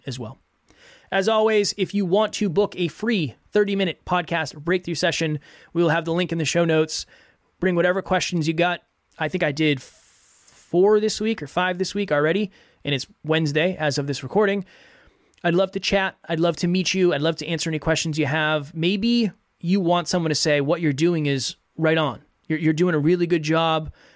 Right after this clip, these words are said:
I notice you. You're doing great. Keep doing what you're doing." Maybe you want a gentle redirection. Either way, we can accomplish that on a free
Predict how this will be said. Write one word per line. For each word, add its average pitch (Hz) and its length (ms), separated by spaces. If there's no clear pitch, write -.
I 151 120
notice 170 400
you. 170 220
You're 139 180
doing 156 260
great. 160 440
Keep 170 200
doing 160 220
what 156 120
you're 143 120
doing." 226 360
Maybe 180 280
you 185 100
want 180 180
a 160 40
gentle 160 580
redirection. 170 840
Either 233 180
way, 175 400
we 180 80
can 151 140
accomplish 143 340
that 139 220
on 143 100
a 143 60
free 131 400